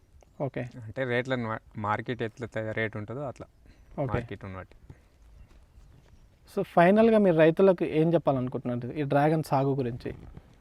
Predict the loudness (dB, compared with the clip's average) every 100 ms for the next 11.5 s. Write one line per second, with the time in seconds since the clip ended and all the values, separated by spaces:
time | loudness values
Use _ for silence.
0 | -20 -20 -20 _ -20 -14 -12 -6 -4 -2
1 | -2 -4 -6 -4 -2 -2 -4 -6 -8 -8
2 | -10 -2 0 2 0 2 4 4 0 -4
3 | -6 -8 -10 -14 _ _ -20 -10 -4 -2
4 | -2 -2 -4 -4 -4 -2 -4 -6 -10 -10
5 | -4 -4 -4 -4 -4 -2 -4 -2 -2 -2
6 | -4 -8 -6 -4 -2 -2 -4 -4 -6 -6
7 | -6 -4 -4 -4 -6 -6 -4 -6 -6 -8
8 | -6 -8 -10 -14 -18 -20 -20 -4 -2 0
9 | -2 0 -2 -4 -6 -4 -6 -6 -10 -4
10 | -4 -4 -6 -6 -6 -6 -6 -6 -6 -10
11 | -12 -16 -16 -14